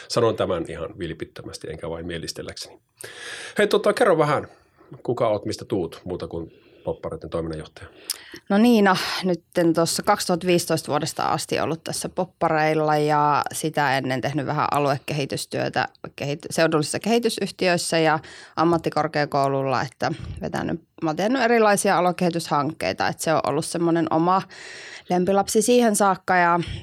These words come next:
Speaker 2: vahva popparitausta mulla on, että oon tuolta, jos en nyt ihan äidin maidosta, mut ihan tosi junnusta saakka on ollut Ilosaarukissa vapaaehtoisena ja sittemmin meidän hallituksessa monia vuosia ja et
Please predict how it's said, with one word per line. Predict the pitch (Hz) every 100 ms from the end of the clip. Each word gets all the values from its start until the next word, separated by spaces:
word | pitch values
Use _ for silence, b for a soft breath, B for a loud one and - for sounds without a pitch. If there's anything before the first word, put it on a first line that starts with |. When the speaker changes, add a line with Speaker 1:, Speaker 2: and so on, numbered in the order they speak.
| 190
Speaker 2:
vahva | 190 208 180
popparitausta | 180 170 165 156 151 151 170 202 -
mulla | 226 226 214 185 190
on, | 190
että | 180 175 147
oon | 160 165 165
tuolta, | 165 156 160 156 78 -
jos | - 165
en | - 165
nyt | 165
ihan | 175 147
äidin | 165 175 208
maidosta, | 208 214 214 208 - 214
mut | 190 180
ihan | 175 170
tosi | 160 165 165
junnusta | 160 160 165 -
saakka | 160 165 -
on | 151
ollut | - 92 -
Ilosaarukissa | - 170 - 185 190 190 -
vapaaehtoisena | 165 160 185 196 - 208 208 202
ja | 196 196 B B B B
sittemmin | - 165 165 165 156
meidän | 151 151 151 151 -
hallituksessa | 135 151 151 156 165 - 165 -
monia | 175 170 170 175
vuosia | 175 185 185 - 185 185
ja | 185 196 B B B B B B B B -
et | 170